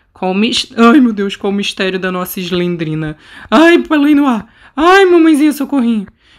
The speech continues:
Meu Deusinho, hoje tá difícil aqui, hein, galera? Hoje tá difícil. E agora, vamos ver. Beleza, ainda temos muito escape por aqui, galera. E agora, vamos lá, vamos pulando, que a gente vai conseguir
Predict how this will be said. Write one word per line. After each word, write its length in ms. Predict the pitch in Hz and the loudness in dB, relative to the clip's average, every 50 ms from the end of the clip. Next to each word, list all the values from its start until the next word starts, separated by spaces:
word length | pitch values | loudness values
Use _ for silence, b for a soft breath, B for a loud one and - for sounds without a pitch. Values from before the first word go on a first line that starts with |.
| b _ | b _
Meu 460 | - 202 214 226 247 269 294 294 247 | -4 -2 0 2 2 2 2 0 -2
Deusinho, 880 | 233 247 254 254 254 240 214 196 208 226 220 233 240 240 240 240 233 - - - | -2 0 0 0 0 -2 -2 -2 0 0 2 2 4 2 2 0 -2 -6 -10 -6
hoje 400 | 220 214 220 220 233 220 240 233 | -2 0 2 2 2 0 -2 -4
tá 200 | 226 - 208 208 | -2 -2 -2 -2
difícil 420 | 202 214 202 - 196 185 - 185 | -2 -4 -6 -8 -10 -8 -8 -10
aqui, 140 | 175 - 180 | -10 -8 -8
hein, 100 | 180 180 | -8 -6
galera? 400 | 170 175 165 156 151 151 151 151 b b b b b _ | -6 -6 -6 -6 -8 -10 -12 -14 b b b b b _
Hoje 400 | - 208 226 240 247 226 220 220 | 0 2 4 4 4 2 0 -4
tá 120 | 226 220 | -4 -4
difícil. 600 | 202 190 208 - - - 156 151 - - - - - b b b b b b b b b b _ | -4 -6 -8 -12 -14 -16 -16 -16 -16 -18 -20 -20 -20 b b b b b b b b b b _
E 180 | 190 196 202 202 | -8 -6 -4 -4
agora, 380 | 196 175 156 160 156 151 156 | -4 -6 -6 -8 -8 -8 -8
vamos 300 | 156 - 175 180 180 175 | -10 -8 -8 -8 -8 -8
ver. 200 | 165 170 156 156 - | -8 -8 -10 -10 -10
Beleza, 520 | - - 170 165 156 156 156 160 156 185 | -10 -10 -8 -6 -4 -4 -4 -4 -4 -6
ainda 180 | 175 170 170 175 | -6 -4 -4 -6
temos 320 | 170 - 180 175 175 165 | -6 -4 -4 -4 -4 -4
muito 220 | 165 180 185 202 202 | -4 -4 -4 -4 -4
escape 420 | - - - 196 175 170 - - | -6 -6 -4 -4 -4 -4 -6 -10
por 160 | _ - 165 | _ -14 -12
aqui, 260 | 160 - - - 156 | -12 -12 -14 -14 -12
galera. 500 | 147 156 165 165 160 160 160 160 160 165 b b b b b b b b - | -8 -6 -4 -4 -2 -2 -4 -4 -6 -10 b b b b b b b b -10
E 120 | 180 170 | -6 -6
agora, 300 | 170 160 165 165 170 175 | -4 -2 -2 -2 -2 -2
vamos 240 | 160 175 180 185 180 | -2 -4 -4 -4 -2
lá, 140 | 160 151 147 | -4 -4 -6
vamos 240 | 147 160 170 175 175 | -6 -8 -10 -10 -8
pulando, 640 | - 180 160 156 151 151 151 160 156 165 165 165 - b b b b b b b | -6 -6 -4 -4 -4 -4 -4 -6 -6 -8 -10 -10 -14 b b b b b b b
que 100 | _ - | _ -4
a 60 | 180 175 | -4 -2
gente 260 | 175 185 180 - - | -2 -4 -4 -4 -4
vai 280 | 175 196 190 196 208 | 0 0 2 2 0
conseguir 800 | 208 208 214 202 196 - - 175 151 143 156 156 156 160 160 b | -2 -4 -6 -6 -6 -8 -10 -14 -14 -12 -12 -10 -10 -10 -12 b